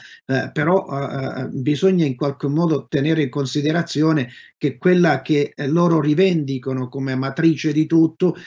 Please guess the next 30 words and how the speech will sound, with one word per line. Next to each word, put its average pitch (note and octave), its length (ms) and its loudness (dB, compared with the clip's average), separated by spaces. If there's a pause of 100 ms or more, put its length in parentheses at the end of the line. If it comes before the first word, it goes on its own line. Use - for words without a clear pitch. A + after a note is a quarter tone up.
(140)
è D#3+ 140 -2
qualcosa D#3+ 480 0
che C3 80 -6
è C#3 40 -6
stato C#3+ 260 -4
inventato, C#3 640 0
che C3 80 -2
non C3+ 140 -2
è C3 40 -2
mai C#3 240 -2
esistita. C3 640 0
Cioè, C3 260 -4
quando C#3+ 240 -4
si C3 160 -8
parla D#3 260 0
di C3+ 120 -2
vecchia C#3+ 320 -4
mafia D3+ 360 -2
o B2+ 40 0
di C3+ 80 0
vecchia C3+ 300 -2
'ndrangheta, C#3 680 0 (300)
ecco, D3 420 -2
bisogna D3 480 0
fare C#3+ 200 -2
molta C#3 300 -2
attenzione, C3 720 0
perché B2 240 -4
non C#3+ 320 -2
c'è C3+ 400 0